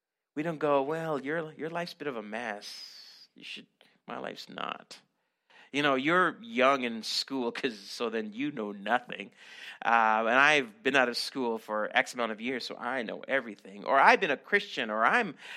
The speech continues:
this, or I'm that, or I've been this. What would it look like? What would a group of people look like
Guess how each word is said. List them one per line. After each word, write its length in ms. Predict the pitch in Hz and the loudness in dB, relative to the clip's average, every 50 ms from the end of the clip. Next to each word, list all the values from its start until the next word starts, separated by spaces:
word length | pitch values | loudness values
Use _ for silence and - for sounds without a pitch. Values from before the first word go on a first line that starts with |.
| - - _ | -16 -18 _
this, 300 | - 160 196 170 - - | 0 2 2 2 2 0
or 100 | 127 117 | 0 4
I'm 240 | 123 185 247 214 147 | 4 4 4 4 4
that, 300 | 151 175 180 170 151 120 | 4 4 4 4 2 2
or 100 | 117 117 | 4 4
I've 160 | 123 - 277 | 4 4 4
been 160 | 208 190 180 175 | 2 0 0 0
this. 120 | 170 175 - - - - - - - - - - - - - _ _ _ _ _ _ _ _ _ _ _ _ _ _ _ _ _ _ _ _ _ _ _ _ _ _ _ _ _ _ _ _ _ _ _ _ _ _ _ _ _ | -2 -2 -4 -10 -18 -20 -20 -20 -20 -20 -20 -20 -20 -20 -20 _ _ _ _ _ _ _ _ _ _ _ _ _ _ _ _ _ _ _ _ _ _ _ _ _ _ _ _ _ _ _ _ _ _ _ _ _ _ _ _ _
What 220 | - - 226 302 320 | -4 0 0 0 0
would 100 | 330 311 | 0 -4
it 220 | 302 - _ _ | -6 -8 _ _
look 360 | 160 147 139 160 202 - - | -10 -4 0 0 0 0 0
like? 160 | 240 110 110 - | -4 -4 0 0
What 160 | 226 277 254 | 0 0 0
would 80 | 294 | -6
a 40 | 277 | -6
group 160 | - 302 226 | -4 -4 -6
of 120 | 254 202 - | -6 -8 -6
people 380 | - 208 196 202 175 139 123 | -6 -6 -4 -4 -4 -4 -2
look 220 | 127 147 151 - - | -2 -2 -4 -4 -8
like 380 | 107 101 101 101 - - - | -10 -10 -8 -10 -12 -18 -20